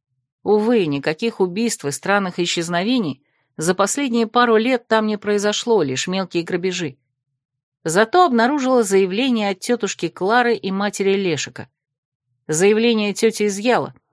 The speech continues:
потому что там фигурировало имя Мартина Корфа. А по делу Лешика приезжий инспектор вывел заключение «несчастный случай». Заметила, что события произошли в одно и то же время, в последний месяц лета, только с разницей в год.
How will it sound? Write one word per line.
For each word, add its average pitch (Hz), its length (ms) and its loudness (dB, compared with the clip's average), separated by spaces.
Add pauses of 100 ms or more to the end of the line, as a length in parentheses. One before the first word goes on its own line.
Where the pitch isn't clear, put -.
(140)
потому 185 360 0
что 175 180 -8
там 185 200 0
фигурировало 185 680 -2
имя 180 320 -4
Мартина 175 480 -4
Корфа. - 420 -6 (720)
А 156 120 2
по 175 180 2
делу 226 320 2
Лешика 233 520 -4 (520)
приезжий 247 500 2
инспектор 285 520 -4
вывел 247 320 0
заключение 160 720 -4
«несчастный 233 680 -2
случай». 139 640 -8 (680)
Заметила, 247 600 2
что 240 220 2
события 233 640 0
произошли 185 640 0
в 220 40 -2
одно 233 280 2
и 233 60 0
то 226 180 2
же 220 120 0
время, 202 420 -2
в - 100 -14
последний 202 560 0
месяц 214 460 -2
лета, 202 440 -2
только 156 300 -4
с - 120 -4
разницей 190 500 -2
в 180 120 -12
год. 185 320 -2